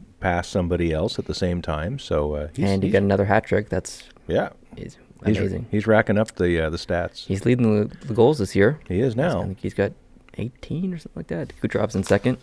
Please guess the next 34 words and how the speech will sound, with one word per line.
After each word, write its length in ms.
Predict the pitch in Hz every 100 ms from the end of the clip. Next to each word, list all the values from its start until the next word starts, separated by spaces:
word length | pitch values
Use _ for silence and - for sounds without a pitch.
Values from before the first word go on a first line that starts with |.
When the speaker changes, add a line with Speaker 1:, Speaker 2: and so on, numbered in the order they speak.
| - - - - - - _
Speaker 2:
Uh, 180 | 90 87
so 120 | 85
that's 180 | 143 170
pretty 220 | - 95
cool. 420 | 85 - 90 113 139 - -
Um, 520 | 107 101 101 101 98 - - - -
oh, 240 | 131 123 90
look 140 | 117 120
at 60 |
this. 320 | 120 80 - -
I 60 | 107
have 140 | 110
that 120 | 113 98
next. 340 | 139 - - - -
<laughs> 180 | - -
Ovechkin 320 | 104 101 101
scores 200 | 104 107
a 60 | 113
hat 140 | 127
trick. 280 | - 101 117 - - - -
Speaker 1:
<laughs> 100 | 127 - - - - - - -
Speaker 2:
Because 260 | - 107 113
it 40 |
was 100 | 139
a 60 | 160
big, 260 | - 165 -
it 60 | -
was 100 | 131
a 80 | 127
special 360 | - 127 -
night 180 | 101 87
for 140 | - 85
Ovechkin 360 | 82 - 82
because 440 | 87 85 85 85